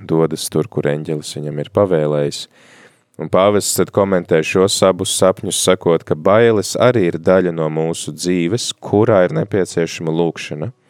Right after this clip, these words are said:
Un Dievs mums neapsola atbrīvot mūs no bailēm, ka mēs nekad nebaidīsimies, bet viņš mums piedāvās savu palīdzību. Un tas, t-, lai bailes nebūtu mūsu rīcības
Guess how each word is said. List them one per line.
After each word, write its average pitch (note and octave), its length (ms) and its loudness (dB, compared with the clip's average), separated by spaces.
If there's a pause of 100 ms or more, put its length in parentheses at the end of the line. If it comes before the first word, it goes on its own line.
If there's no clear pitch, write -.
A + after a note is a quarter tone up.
(640)
Un E2 160 -4
Dievs G#2 380 4
mums F2+ 260 -4
neapsola F2 1200 0
atbrīvot E2 640 -2
mūs D#2 320 -4
no D2+ 80 -2
bailēm, D2+ 560 0
ka E2+ 160 -10
mēs D#2+ 160 -4
nekad E2+ 240 -2
nebaidīsimies, D2+ 880 -2
bet - 240 -4
viņš G2+ 240 -4
mums F2+ 160 -6
piedāvās E2 640 2
savu E2 320 2
palīdzību. D#2+ 800 0 (720)
Un E2+ 180 -4
tas, G#2+ 300 2 (220)
t-, - 160 2 (100)
lai F2 560 4 (240)
bailes G#2 640 2
nebūtu F2 480 -2
mūsu E2 400 -4
rīcības D#2+ 640 -2